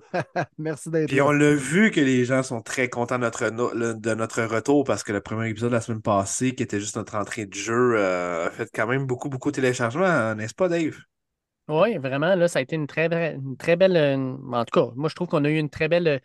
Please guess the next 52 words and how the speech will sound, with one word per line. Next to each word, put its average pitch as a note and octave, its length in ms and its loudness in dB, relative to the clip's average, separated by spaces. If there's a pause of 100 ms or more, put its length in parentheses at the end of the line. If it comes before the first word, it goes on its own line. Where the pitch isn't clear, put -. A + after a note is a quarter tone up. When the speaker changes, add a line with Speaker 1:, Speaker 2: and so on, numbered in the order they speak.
(200)
Speaker 3:
première, D#3+ 480 0
euh, C3+ 100 4
semaine. D#3 460 -2
Ça C3 120 -4
a - 20 -2
vraiment C#3 200 -2
été D#3 140 -4
le B2 80 -4
fun, E3+ 220 -4
puis C#3+ 120 -6
la B2 100 4
réponse C3 340 -2
a C3+ 40 0
été B2 160 0
là. A#2+ 140 -2 (1080)
Speaker 1:
That's C#3+ 300 -10
it. D#3+ 200 -8 (880)
Speaker 3:
Hey, F#3 140 2
puis, D#3 240 2
euh, C#3 60 4
je - 100 -4
lève B3+ 140 6
mon A3 120 4
chapeau F3 380 2
avant D3 160 4
qu'on E3 180 0
commence D#3 380 -2
le, C3 160 4
le, B2+ 160 -2
les B2+ 140 -4
vraies C#3 180 -4
nouvelles D#3+ 240 0
de D3+ 80 -2
football, C#3+ 480 -2
là. D#3 160 0 (400)
Tu - 100 -2
sais, G3+ 40 4
nous C#3+ 180 2
autres, F3 160 2
on C#3 80 0
suit - 160 -2
un D3+ 80 2
peu F3+ 100 -2
la D#3 120 4
famille C#3+ 300 0
Bergeron, C3+ 520 -2
vous D3+ 80 -4
le B2+ 60 -6
savez, B2+ 340 -2
là, D#3 160 0
avec A#2+ 220 -2
Matthew. C#3 480 0